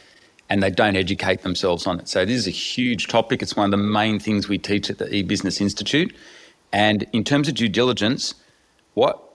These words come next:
you first and foremost gotta do is make sure that the claimed profit, we always talk about profit, not sales. So the real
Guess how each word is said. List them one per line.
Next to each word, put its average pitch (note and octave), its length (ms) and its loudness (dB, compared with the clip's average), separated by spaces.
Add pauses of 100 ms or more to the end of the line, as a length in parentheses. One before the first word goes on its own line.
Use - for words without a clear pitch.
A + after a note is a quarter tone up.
(180)
you C3 140 0
first C#3+ 320 0
and A#2+ 100 0
foremost A2+ 600 0
gotta G2 200 2
do G#2+ 180 2
is G2 140 0
make G#2+ 240 2
sure G#2 300 2
that G2 220 -4
the G2 100 0
claimed A#2 800 0
profit, - 680 0
we G#2+ 80 -2
always A2+ 160 2
talk A2+ 140 -2
about G#2 240 0
profit, - 360 0
not G#2+ 200 -4
sales. A#2 520 0 (320)
So F#2+ 200 0
the F2+ 120 -2
real A#2+ 540 2